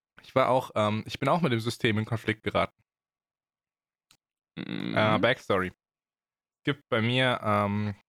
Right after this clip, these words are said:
Speaker 1: so eine, äh, einen Kaffeeladen an einer Ecke. Und in diesem Kaffeeladen, äh, steht immer ein Monitor drin. Auf diesem Monitor werden immer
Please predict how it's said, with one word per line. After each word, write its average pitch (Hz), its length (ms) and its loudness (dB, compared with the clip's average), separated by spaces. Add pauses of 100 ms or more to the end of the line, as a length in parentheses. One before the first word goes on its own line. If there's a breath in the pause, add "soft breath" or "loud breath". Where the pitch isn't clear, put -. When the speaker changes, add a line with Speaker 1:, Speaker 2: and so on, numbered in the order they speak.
(100)
Speaker 1:
so 104 200 0
eine, 98 440 0
äh, 98 200 0
einen 110 120 0
Kaffeeladen 92 720 -2
an 90 120 -8
einer 95 220 0
Ecke. 92 320 -4 (440 soft breath)
Und 123 100 -2
in 139 80 2
diesem 180 200 0
Kaffeeladen, 123 760 -2
äh, 117 400 -2
steht - 240 -8
immer 135 140 0
ein 120 120 0
Monitor 139 560 0
drin. 90 320 -12 (380)
Auf 95 100 -6
diesem 117 200 0
Monitor 117 480 0
werden 95 260 0
immer 95 380 -2